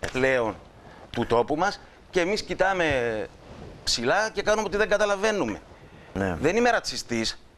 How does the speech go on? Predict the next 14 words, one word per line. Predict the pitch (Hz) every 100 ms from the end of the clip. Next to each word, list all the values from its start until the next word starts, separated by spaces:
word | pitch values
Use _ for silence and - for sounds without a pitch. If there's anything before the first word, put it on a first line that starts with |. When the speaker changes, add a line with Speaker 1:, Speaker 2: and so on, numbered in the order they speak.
| _ -
Speaker 1:
αντίθετα, | 131 117 175 139 117 175
και | 196
το | 185
ξέρετε. | - 208 143 101 85 - - - -
Αλλά | 123 123 123
ρατσισμός | 120 120 - 110 120 151 170
είναι | 190 196 139
επίσης, | 127 135 151 - 160 - - - - - - - -
ε, | - - -
να | 131 123 117 110
υποτιμάς | 135 - 120 117 117 160 160 - - - - -
και | 139 127
να | 127
υποβιβάζεις | 123 123 104 104 143 151 139 143 110 -